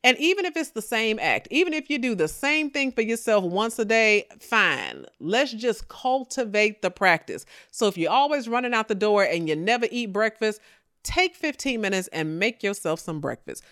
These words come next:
Go ahead and brew that coffee. Go ahead and buy that Nespresso machine. You deserve it, okay?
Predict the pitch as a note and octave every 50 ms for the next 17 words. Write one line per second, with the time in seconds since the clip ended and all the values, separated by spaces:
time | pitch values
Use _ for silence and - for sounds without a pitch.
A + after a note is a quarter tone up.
0 | _ _ _ - C4 D#4 E4+ E4+ C#4+ D4+ C#4+ C4 A#3+ G#3 E3+ D#3+ F3 F#3+ F3+ D#3+
1 | D3+ C#3+ - - - C3+ A#2+ A#2+ - - - - - A3 D4 F4 F4+ D#4+ D#4+ D4
2 | B3 A3 G3 G3+ F#3 F3+ F3+ E3 D3 D3 C#3+ C#3+ - - - F3 D3 C#3 - D#3+
3 | C#3+ C#3 C3+ B2+ - - D#3+ C3+ A#2 A2 B2 D#3+ A3 D#4 D4+ A3 F#3 D3+ C#3+ D3
4 | G#3 A#3 G#3 D#3+ B2+ A2 - - E3+ - - A#3+ A3+ G#3 G#3 G3+